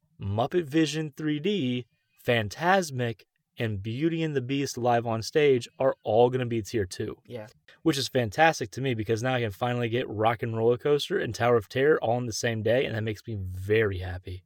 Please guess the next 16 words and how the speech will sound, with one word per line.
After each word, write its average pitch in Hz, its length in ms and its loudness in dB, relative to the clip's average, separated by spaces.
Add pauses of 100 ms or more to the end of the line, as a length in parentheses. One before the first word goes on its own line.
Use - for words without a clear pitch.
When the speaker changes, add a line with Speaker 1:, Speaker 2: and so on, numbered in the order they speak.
Speaker 1:
But 139 460 -2
because 139 440 0
they're 147 160 0
alleviating, 127 1300 -2
I 113 160 -6
believe, 107 1080 -2 (340)
some 151 440 -4
of 135 180 -4
the 113 140 0
stress 127 800 0 (180)
put 170 240 4
on 156 180 2
Rise 143 280 4
of 131 80 -2
the 120 80 -2
Resistance 117 760 -4